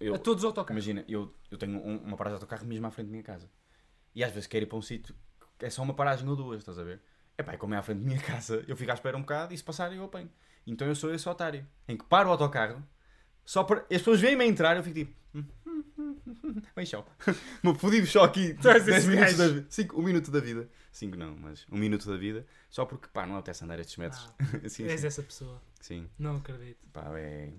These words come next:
Speaker 1: é isso.
Speaker 2: Eu também sou esse gajo. Tenho um autocarro à frente da minha casa, depois tenho, ou, ou é logo só uma paragem. Só que um bocado, é um bocado longe.
Speaker 1: Dá jeito.
Speaker 2: É um bocado longe,
Speaker 1: Mas dá
Speaker 2: mas eu
Speaker 1: jeito,
Speaker 2: faço
Speaker 1: dá
Speaker 2: assim,
Speaker 1: jeito.
Speaker 2: "Ah, ah, toma."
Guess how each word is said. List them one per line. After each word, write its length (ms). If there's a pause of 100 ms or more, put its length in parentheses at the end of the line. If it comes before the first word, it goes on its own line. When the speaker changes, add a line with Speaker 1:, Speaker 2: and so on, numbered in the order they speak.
(140)
Speaker 1:
é 100
isso. 260 (100)
Speaker 2:
Eu 60
também 180
sou 140
esse 160
gajo. 160 (100)
Tenho 220
um 40
autocarro 380
à 80
frente 160
da 60
minha 160
casa, 240
depois 180
tenho, 320
ou, 360
ou 120
é 60
logo 200
só 100
uma 140
paragem. 400
Só 140
que 60
um 60
bocado, 220
é 40
um 100
bocado 260
longe. 160
Speaker 1:
Dá 140
jeito. 460
Speaker 2:
É 60
um 60
bocado 220
longe, 180
Speaker 1:
Mas 120
dá 60
Speaker 2:
mas 60
eu 80
Speaker 1:
jeito, 60
Speaker 2:
faço 200
Speaker 1:
dá 40
Speaker 2:
assim, 120
Speaker 1:
jeito. 140
Speaker 2:
"Ah, 140
ah, 100
toma." 220